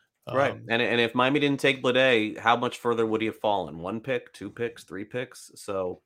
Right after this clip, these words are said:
Speaker 1: this is one for me that it seems more of the player than anything else. But look, you, you can't indict Miami for, for offensive development in the minor league system at this point because we've just yet to see it come to fruition.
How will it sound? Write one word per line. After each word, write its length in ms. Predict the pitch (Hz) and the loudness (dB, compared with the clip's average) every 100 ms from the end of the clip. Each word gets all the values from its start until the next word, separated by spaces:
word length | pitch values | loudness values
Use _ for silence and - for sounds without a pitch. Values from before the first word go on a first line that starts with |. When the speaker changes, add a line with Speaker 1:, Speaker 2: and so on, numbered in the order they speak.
| _ _ _ _ _ - | _ _ _ _ _ -8
Speaker 1:
this 180 | 123 | -2
is 120 | 160 143 | -2 4
one 200 | 147 151 | 2 4
for 140 | 139 | 2
me 160 | 131 139 | 2 2
that 120 | 107 | 0
it 100 | 104 | 0
seems 280 | 127 123 110 | -2 -4 -2
more 220 | 113 113 | -2 0
of 80 | 95 | 0
the 80 | 95 | -4
player 400 | - 98 101 92 | -4 -2 -2 -4
than 160 | 92 | -6
anything 360 | 92 95 95 95 | -8 -10 -10 -8
else. 280 | 95 90 - | -8 -8 -10
But 220 | 92 87 104 | -8 -6 -2
look, 180 | 98 - | -2 -4
you, 200 | 95 98 | -12 -8
you 140 | 107 | -8
can't 300 | 104 123 120 | -2 4 4
indict 320 | 107 101 101 92 | 4 2 0 0
Miami 440 | 92 92 95 92 | -6 -6 -6 -8
for, 480 | 87 98 92 90 90 - _ _ _ _ - | -10 -6 -4 -4 -6 -12 _ _ _ _ -6
for 400 | 95 92 87 - | -4 -4 -6 -6
offensive 560 | 82 90 92 90 90 90 | -4 -2 -4 -6 -12 -14
development 500 | 87 90 78 87 87 | -6 -4 -4 -8 -10
in 60 | |
the 60 | 87 | -10
minor 240 | 87 87 | -10 -10
league 160 | 85 82 | -12 -12
system 340 | 87 85 87 | -12 -12 -12
at 80 | 85 | -12
this 140 | 87 | -14
point 340 | - 87 87 87 | -12 -10 -10 -10
because 240 | 87 87 90 | -14 -14 -14
we've 100 | 90 | -12
just 200 | 92 - | -10 -4
yet 180 | 90 - | -6 -6
to 80 | 80 | -14
see 240 | - 90 | -10 -8
it 140 | 85 - _ _ | -8 -12 _ _
come 240 | - 90 85 | -4 -4 -4
to 100 | - | -10
fruition. 420 | 82 87 - | -8 -8 -12